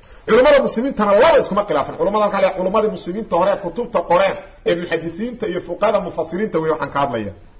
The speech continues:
Ee wadaad hadda jooga ma ka hadlayo. Sidaas ayaynu u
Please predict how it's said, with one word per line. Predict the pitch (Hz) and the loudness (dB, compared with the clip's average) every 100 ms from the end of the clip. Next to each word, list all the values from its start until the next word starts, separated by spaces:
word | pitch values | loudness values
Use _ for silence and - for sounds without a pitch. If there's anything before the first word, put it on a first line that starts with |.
| - | -4
Ee | 160 | 0
wadaad | 170 185 196 | 2 4 4
hadda | 196 170 | 2 0
jooga | - 156 151 | -4 -4 -2
ma | 156 | -2
ka | 143 | -2
hadlayo. | 135 113 95 - - _ _ _ - - | -2 -4 -8 -14 -20 _ _ _ -20 -20
Sidaas | - 320 302 269 233 220 | -4 2 4 4 2 2
ayaynu | 226 | 4
u | 220 | 4